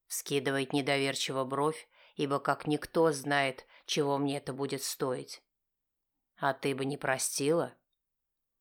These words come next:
«У меня другой характер». «Ну, как видишь, эта сука ломает любой характер».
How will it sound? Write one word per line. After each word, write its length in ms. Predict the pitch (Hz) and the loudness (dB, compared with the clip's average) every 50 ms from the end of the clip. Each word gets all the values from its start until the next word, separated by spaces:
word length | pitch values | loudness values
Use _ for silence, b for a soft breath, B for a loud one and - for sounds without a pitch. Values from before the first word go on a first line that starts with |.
| _ _ - | _ _ 2
«У 80 | 247 233 | 4 6
меня 300 | 226 220 214 208 196 196 | 6 6 6 6 4 4
другой 400 | 170 196 196 185 180 190 185 165 | 4 2 0 2 2 2 0 2
характер». 680 | - 190 175 175 165 160 - - - - 165 - - _ _ _ _ _ _ _ _ _ _ _ _ _ | 2 2 4 4 2 2 0 -4 -8 -10 -10 -12 -14 _ _ _ _ _ _ _ _ _ _ _ _ _
«Ну, 280 | 139 135 135 135 131 127 | -4 0 0 0 0 0
как 240 | - 135 127 - | 0 -2 0 0
видишь, 400 | 143 143 143 143 143 139 - - | -2 -2 0 0 0 0 0 0
эта 200 | 147 143 - 147 | -2 -2 -2 -2
сука 360 | 139 - - 156 147 - - 143 | -2 0 0 0 -2 0 0 2
ломает 480 | 139 139 139 135 139 139 139 135 135 | 4 4 6 6 4 2 2 0 0
любой 280 | 143 143 127 139 147 135 | -2 -2 0 0 -2 0
характер». 680 | - 147 139 143 151 151 147 - - - 139 123 - | 2 2 4 6 6 4 4 2 -2 -6 -8 -8 -8